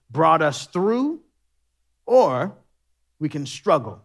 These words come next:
It's a choice. God wants us to be confident in ourselves.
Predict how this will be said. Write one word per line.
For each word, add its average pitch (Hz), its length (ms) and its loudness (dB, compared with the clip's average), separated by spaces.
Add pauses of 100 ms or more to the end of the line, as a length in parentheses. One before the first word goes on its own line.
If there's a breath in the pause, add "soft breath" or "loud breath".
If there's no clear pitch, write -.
(1800)
It's 220 180 4
a 233 80 2
choice. 233 680 -2 (320)
God 160 220 4
wants 170 320 -2
us 170 160 -2
to 151 80 -4
be 139 140 -4
confident 151 640 -6 (580)
in 147 140 -4
ourselves. 156 800 -4